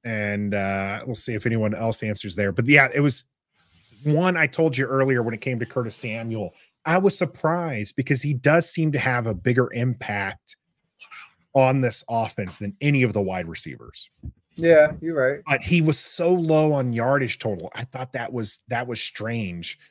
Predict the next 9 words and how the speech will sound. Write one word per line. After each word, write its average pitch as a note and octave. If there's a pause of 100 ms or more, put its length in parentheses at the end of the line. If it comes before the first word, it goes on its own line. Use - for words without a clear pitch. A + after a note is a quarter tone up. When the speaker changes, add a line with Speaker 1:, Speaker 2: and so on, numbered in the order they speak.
(200)
Speaker 1:
Uh, F#2+ (220)
Dominique, A2+ (180)
uh, G2
saying F#2+
false F#2+
as F#2
well. F2 (680)
Um, F#2 (640)
the, A2+